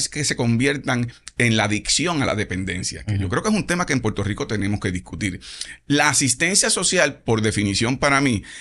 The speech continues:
Speaker 1: es aquella que requiere una persona que por razones de sus condiciones sociales, económicas o incluso físicas, porque no puede integrarse a la fuerza laboral,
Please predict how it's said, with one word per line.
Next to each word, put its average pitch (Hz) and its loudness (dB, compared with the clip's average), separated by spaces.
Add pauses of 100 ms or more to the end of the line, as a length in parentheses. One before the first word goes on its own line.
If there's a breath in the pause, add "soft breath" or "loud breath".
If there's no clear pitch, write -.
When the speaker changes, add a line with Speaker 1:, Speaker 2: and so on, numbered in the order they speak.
(160 loud breath)
Speaker 1:
es 135 4
aquella 180 2
que 135 2
requiere 123 2
una 151 -2
persona 135 2
que 113 0
por 98 -2
razones 101 0
de 147 0
sus 165 -4
condiciones 131 2
sociales, 107 2
económicas 113 2 (240 loud breath)
o 104 -2
incluso 110 0
físicas, 120 -2
porque 90 -4
no 95 -4
puede 110 2
integrarse 107 2
a 107 2
la 101 0
fuerza 104 2
laboral, 110 2